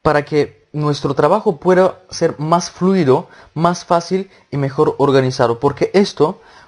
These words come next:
aunque parezca que no, en el futuro os vais a dar cuenta de que, de que es tal vez lo más importante. No es simplemente la potencia del software, no es simplemente los efectos que tiene, sino también la eficiencia que te da.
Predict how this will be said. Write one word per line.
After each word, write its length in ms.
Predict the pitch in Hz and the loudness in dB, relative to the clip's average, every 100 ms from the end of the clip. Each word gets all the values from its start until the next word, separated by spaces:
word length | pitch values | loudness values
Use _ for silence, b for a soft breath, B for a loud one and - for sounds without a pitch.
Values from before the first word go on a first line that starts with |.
| b _ _ | b _ _
aunque 320 | 135 147 131 131 | 0 0 0 0
parezca 380 | 139 170 - | 2 0 -2
que 140 | 185 185 | -2 -2
no, 280 | 147 101 _ _ _ _ _ - | -2 -6 _ _ _ _ _ -4
en 120 | 156 | -2
el 100 | 147 | -2
futuro 540 | 143 147 165 135 - - | -2 -2 2 2 0 -4
os 120 | 139 | 0
vais 200 | 151 170 | 0 2
a 20 | |
dar 200 | 196 196 | 2 2
cuenta 340 | 196 185 180 185 | 2 2 2 2
de 100 | 151 | 2
que, 260 | 143 135 b b b b _ _ _ - | -2 -4 b b b b _ _ _ -2
de 160 | 143 | 0
que 120 | 165 | 2
es 320 | 180 - - _ _ _ - | 0 0 -16 _ _ _ 0
tal 160 | 175 | 2
vez 200 | 180 180 | 2 0
lo 80 | 147 | -2
más 240 | 160 185 | 0 0
importante. 680 | 175 143 147 208 214 185 - _ _ _ _ _ _ | -4 -2 0 0 0 -4 -10 _ _ _ _ _ _
No 180 | 165 202 | 0 0
es 60 | |
simplemente 500 | - 185 175 185 180 | 0 -4 0 0 2
la 160 | 139 123 | 2 2
potencia 800 | 120 151 175 190 180 226 254 311 b b b | 0 2 2 0 0 0 0 -2 b b b
del 260 | 170 190 190 | 0 2 2
software, 480 | - 214 - 226 226 B B _ | 0 0 2 0 0 B B _
no 200 | 160 185 | 0 2
es 80 | 180 | 2
simplemente 520 | 185 165 175 190 147 | -4 0 0 2 2
los 220 | 135 131 | 2 -2
efectos 520 | 120 226 226 156 147 | 0 0 0 -4 -4
que 120 | - | -6
tiene, 380 | 117 117 135 214 _ _ _ _ _ _ _ _ | -4 -4 -4 -8 _ _ _ _ _ _ _ _
sino 300 | - 151 156 | -8 -2 0
también 300 | 165 160 175 143 | 0 0 -2 2
la 140 | 147 | 0
eficiencia 640 | 139 139 - 156 151 143 131 | 0 -6 -4 -4 -4 -4 -4
que 100 | 120 | -2
te 100 | 113 | 0
da. 280 | 92 - | -2 -4